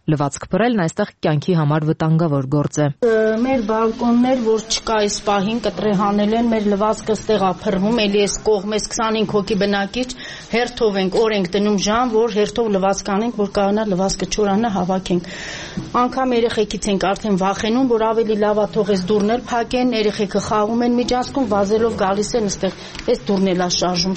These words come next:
Speaker 2: այս դռնով կգնան ուղիղ արդեն ներքև։ Այս կալանավորը, որ կալանավորը, սենց այս պայմաններով չի նստած, ոնց որ մենք, մենք կալանավորից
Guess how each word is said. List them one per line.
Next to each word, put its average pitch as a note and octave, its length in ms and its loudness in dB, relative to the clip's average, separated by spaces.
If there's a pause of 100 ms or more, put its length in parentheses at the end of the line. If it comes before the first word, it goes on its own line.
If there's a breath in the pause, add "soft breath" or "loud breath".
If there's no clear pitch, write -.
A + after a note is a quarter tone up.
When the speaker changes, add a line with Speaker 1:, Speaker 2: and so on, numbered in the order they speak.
Speaker 2:
այս A3+ 200 0
դռնով B3 300 -2
կգնան G#3+ 460 0
ուղիղ B3 300 -2
արդեն G#3+ 340 0
ներքև։ E3 400 -2 (500 loud breath)
Այս D4 140 0 (100)
կալանավորը, E4 680 2
որ C#4 200 -2
կալանավորը, D4 640 0 (100)
սենց C4 360 -2
այս C4 200 0
պայմաններով B3+ 680 0
չի - 260 -4
նստած, C#4 440 0
ոնց A3 200 0
որ B3+ 200 0
մենք, F3+ 200 0
մենք C#4+ 160 0
կալանավորից B3+ 640 0